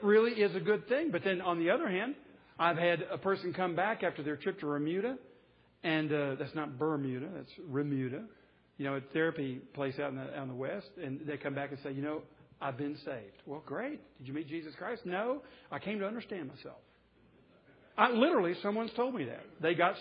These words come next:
saved. They found their salvation. Well, what they did was they traded in what Peter's gonna say in Second Peter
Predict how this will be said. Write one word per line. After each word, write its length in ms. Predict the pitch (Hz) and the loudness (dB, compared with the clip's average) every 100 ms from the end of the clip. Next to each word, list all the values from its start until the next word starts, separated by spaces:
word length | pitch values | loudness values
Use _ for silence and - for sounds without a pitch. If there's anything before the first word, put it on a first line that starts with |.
| - | 0
saved. 300 | 262 151 - | 2 2 0
They 120 | 147 | 0
found 240 | 180 196 214 | 0 0 0
their 80 | 208 | -2
salvation. 540 | 208 208 220 202 - - - _ _ _ _ _ | -2 0 -2 -4 -8 -18 -20 _ _ _ _ _
Well, 240 | 160 214 233 | 2 4 4
what 180 | 190 | 2
they 140 | 196 190 | 4 4
did 200 | 180 160 | 4 4
was 180 | 165 190 | 4 4
they 140 | 156 | 2
traded 500 | 123 - 190 220 247 | 0 6 6 6 4
in 480 | 220 196 143 143 202 - - - - | 2 2 2 -2 -6 -12 -20 -20 -2
what 180 | 156 - | -2 2
Peter's 300 | 185 202 208 | 2 2 0
gonna 220 | 214 226 - | -2 -2 0
say 240 | 180 156 | 2 2
in 120 | 170 139 | 0 -2
Second 300 | 165 160 190 | -2 -2 -6
Peter 340 | - 175 127 | -4 -4 -4